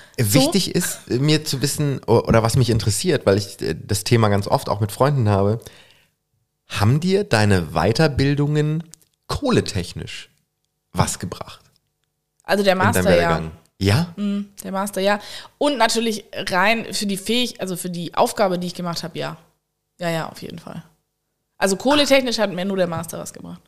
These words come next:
Speaker 2: Sonst nix?
Speaker 1: Nee.
Speaker 2: Aber es ist nice to have im Lebenslauf.
Speaker 1: Ja. Nee, ich wollte das für mich halt. Das war für mich so ein Ziel. Ich wollte den Master,
Speaker 2: Mhm.
Speaker 1: ähm,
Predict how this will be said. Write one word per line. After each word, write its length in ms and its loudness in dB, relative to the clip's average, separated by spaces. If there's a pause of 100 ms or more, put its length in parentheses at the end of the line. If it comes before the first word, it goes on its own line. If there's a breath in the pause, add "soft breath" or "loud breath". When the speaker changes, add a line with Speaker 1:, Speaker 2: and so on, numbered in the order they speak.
(120)
Speaker 2:
Sonst 240 0
nix? 260 -8 (140)
Speaker 1:
Nee. 160 -16 (1700)
Speaker 2:
Aber 240 2
es 80 -4
ist 160 -8
nice 260 0
to 120 -2
have 220 -2
im 60 -4
Lebenslauf. 580 -2 (400 soft breath)
Speaker 1:
Ja. 300 0 (1500 loud breath)
Nee, 160 6
ich 100 0
wollte 200 6
das 140 -2
für 100 0
mich 220 -2
halt. 280 -10
Das 120 -4
war 100 6
für 100 -4
mich 180 0
so 100 0
ein 80 -2
Ziel. 220 -10
Ich 100 -10
wollte 240 2
den 120 -6
Master, 540 0 (500 soft breath)
Speaker 2:
Mhm. 120 0
Speaker 1:
ähm, 540 2